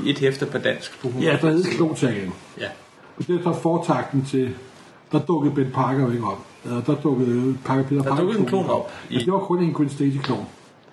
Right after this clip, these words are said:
Speaker 1: Der var, der er også en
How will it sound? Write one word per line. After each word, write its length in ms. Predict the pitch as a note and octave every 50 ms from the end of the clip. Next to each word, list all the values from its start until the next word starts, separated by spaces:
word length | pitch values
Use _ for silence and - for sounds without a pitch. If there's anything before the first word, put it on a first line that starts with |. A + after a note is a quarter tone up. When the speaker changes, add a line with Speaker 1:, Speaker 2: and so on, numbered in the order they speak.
| - _ _ _ _ _ _ _ _ _ _ _ _ _ _ _ _ _ _ _ _ _ _ _ -
Speaker 1:
Der 60 | - -
var, 380 | F#2+ A2+ A#2+ B2 A#2+ - - A#2
der 60 | B2
er 40 | B2
også 320 | B2+ C3+ C3+ - - - -
en 200 | C3+ C3 C3 B2